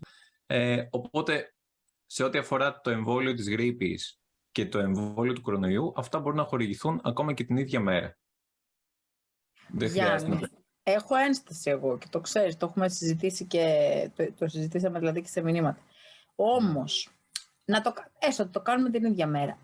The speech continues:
Speaker 2: Η ανοσοβιολογική απάντηση θα είναι ίδια. Δηλαδή,
Speaker 1: Μμμ.
Speaker 2: ο οργανισμός θα ανταποκριθεί εξίσου σωστά και στις δύο περιπτώσεις. Δεν ξέρω,
Speaker 1: Ναι.
Speaker 2: εγώ νομίζω ότι θέλει, θέλει λίγο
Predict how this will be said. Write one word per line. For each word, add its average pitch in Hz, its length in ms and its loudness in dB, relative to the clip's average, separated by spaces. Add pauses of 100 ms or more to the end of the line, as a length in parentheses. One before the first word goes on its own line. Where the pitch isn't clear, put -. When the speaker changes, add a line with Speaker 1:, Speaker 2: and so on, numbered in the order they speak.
(140)
Speaker 2:
Η 185 320 2
ανοσοβιολογική 170 800 0
απάντηση 294 440 0
θα - 120 -2
είναι 240 180 4
ίδια. 156 480 -2 (300)
Δηλαδή, 165 400 2
Speaker 1:
Μμμ. 247 80 2
Speaker 2:
ο - 20 4
οργανισμός 190 640 2
θα - 80 -4
ανταποκριθεί 160 920 -2 (460)
εξίσου 170 540 -2
σωστά 190 680 0 (1120)
και 190 200 2
στις 156 280 -8
δύο 147 180 -2
περιπτώσεις. 156 840 -2 (160)
Δεν 339 120 -4
ξέρω, 311 280 0
Speaker 1:
Ναι. 196 60 2
Speaker 2:
εγώ 208 160 2
νομίζω 320 340 2
ότι 311 160 -2
θέλει, 349 480 2
θέλει 359 400 2 (140)
λίγο 156 500 0